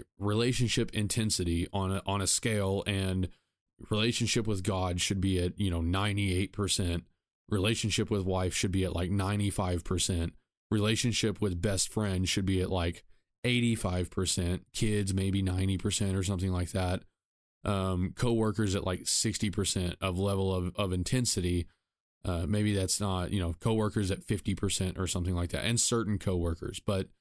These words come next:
just understand that it's more like a sliding scale of relationship intensity, not,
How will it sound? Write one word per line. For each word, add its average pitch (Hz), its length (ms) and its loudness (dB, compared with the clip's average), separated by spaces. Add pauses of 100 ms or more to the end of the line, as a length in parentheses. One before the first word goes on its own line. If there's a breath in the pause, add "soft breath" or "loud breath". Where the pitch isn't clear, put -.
(420)
just 131 260 2
understand 117 720 0
that 92 100 2
it's - 160 0
more 127 140 0
like 131 180 -2
a 98 80 0
sliding 101 480 0
scale 90 560 0 (420)
of 107 160 2
relationship 101 600 0
intensity, 107 500 0
not, 101 440 0